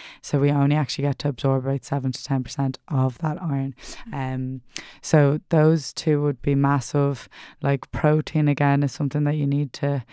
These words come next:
be mindful of, but you don't need to even get that from a supplement. Um, like, just including plenty of things like maybe beans, you get some there, nuts, um, as Sinead was saying. Um, yeah, I suppose be mindful.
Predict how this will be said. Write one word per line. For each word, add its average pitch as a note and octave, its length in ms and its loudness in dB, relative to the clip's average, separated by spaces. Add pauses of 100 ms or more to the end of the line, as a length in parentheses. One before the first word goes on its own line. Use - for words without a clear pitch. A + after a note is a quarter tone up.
(160)
be D3 80 -4
mindful D#3 320 2
of, D3 120 -2
but D#3+ 100 -2
you D3+ 60 0
don't E3+ 260 4
need D3+ 280 4
to D#3 100 2
even C#3 260 2
get C#3 200 0
that D3+ 120 -2
from D#3 220 -2
a D3+ 40 0
supplement. D#3 640 -4 (100)
Um, C#3 560 2 (320)
like, C#3 200 0
just - 200 -4
including C#3 440 0
plenty C#3+ 300 -4
of C3 40 -4
things C#3 300 -2
like C3+ 260 -6
maybe C3+ 240 -2
beans, C3+ 640 0 (240)
you C3+ 100 -4
get C3 180 -2
some C3+ 220 0
there, C#3 220 -2
nuts, C3 480 -4 (400)
um, C#3 180 2
as C3 80 0
Sinead C#3 240 0
was C3 120 -6
saying. C#3+ 500 0
Um, C3+ 680 -2 (960)
yeah, D3+ 300 -12
I D#3 80 -8
suppose C#3+ 560 -4
be D#3+ 80 -4
mindful. C#3 600 -4